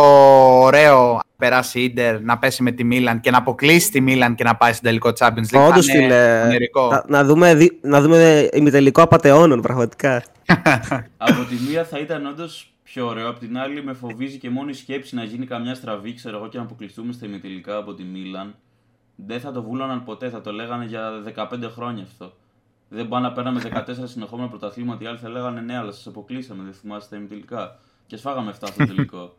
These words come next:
Speaker 2: <laughs>
Speaker 3: Θα το κάνανε αυτό, είμαι σίγουρος. Οπότε, ναι.
Speaker 1: Επίσης, άλλος ένας λόγος που πιστεύω ότι θα περάσει η Νάπολη είναι κάτι που λένε αρκετοί, ότι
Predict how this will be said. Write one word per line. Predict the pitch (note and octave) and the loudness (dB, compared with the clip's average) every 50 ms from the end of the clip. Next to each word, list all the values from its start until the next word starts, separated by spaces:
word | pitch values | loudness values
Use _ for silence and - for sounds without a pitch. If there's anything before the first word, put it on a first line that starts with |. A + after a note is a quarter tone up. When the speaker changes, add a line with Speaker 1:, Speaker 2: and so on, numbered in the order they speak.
| _ | _
Speaker 2:
<laughs> | - _ _ _ | -20 _ _ _
Speaker 3:
Θα | - A#2+ | -16 -14
το | A#2 B2 | -12 -8
κάνανε | A#2+ C#3+ C#3+ C#3+ C3 G#2 F#2 | -4 -4 -4 -4 -4 -8 -12
αυτό, | F2+ - - | -16 -16 -12
είμαι | A#2 C3 | -10 -10
σίγουρος. | C3 - E3 C#3 A2 G2 F2+ F2+ F#2 _ _ _ _ _ _ _ | -10 -10 -12 -12 -12 -14 -16 -18 -20 _ _ _ _ _ _ _
Οπότε, | _ _ A#2 B2 B2 B2 B2+ B2 A#2+ A#2+ A#2 A#2+ | _ _ -18 -18 -18 -18 -18 -18 -18 -16 -16 -16
ναι. | A2+ G2+ F#2+ G2 _ _ _ _ _ _ _ _ _ _ | -18 -18 -18 -20 _ _ _ _ _ _ _ _ _ _
Speaker 1:
Επίσης, | - - - - D3+ D3+ - - | -12 -8 -2 2 2 2 2 0
άλλος | E3+ E3 D3+ D#3 D#3+ - | 2 2 4 2 2 0
ένας | - D#3+ D3+ D3 C3+ | 0 0 0 2 2
λόγος | C#3 C3 B2+ B2 A#2+ | 4 2 2 2 -2
που | - | -4
πιστεύω | - A#2 - - B2 A#2 | -8 -8 -4 0 0 0
ότι | A#2+ A#2+ | 0 0
θα | A#2+ G2+ | -4 -2
περάσει | - A2 A2+ A2+ A2+ - A2+ | -2 0 0 0 0 0 0
η | |
Νάπολη | A2 A2 A2 - G#2+ G#2 G#2 G#2+ A#2 A#2 G2+ | 2 2 2 2 0 -2 -2 -2 -4 -2 0
είναι | C3 C#3 D3 D3 C#3+ C#3 C3+ C3+ B2+ | 0 2 2 4 4 4 4 2 0
κάτι | B2 - C#3+ C#3 C#3 - | 0 0 0 0 -2 -2
που | - C#3+ | -2 0
λένε | C3+ C3+ C#3 | 0 2 2
αρκετοί, | C#3 C3+ C3+ B2 A2 G#2+ B2+ | 2 0 0 -4 -4 -2 0
ότι | C3+ C3+ C3 C3 B2+ B2+ B2+ B2+ B2 _ | -2 -2 0 0 0 0 0 -2 -4 _